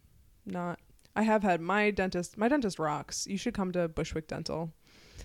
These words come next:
The one thing I will say, though, is that you have to confirm your appointment three times.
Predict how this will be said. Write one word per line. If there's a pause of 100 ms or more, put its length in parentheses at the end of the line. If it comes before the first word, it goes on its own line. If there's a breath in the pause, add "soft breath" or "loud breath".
(140 soft breath)
The
one
thing
I
will
say,
though,
is
that
you
have
to
confirm
your
appointment
three
times.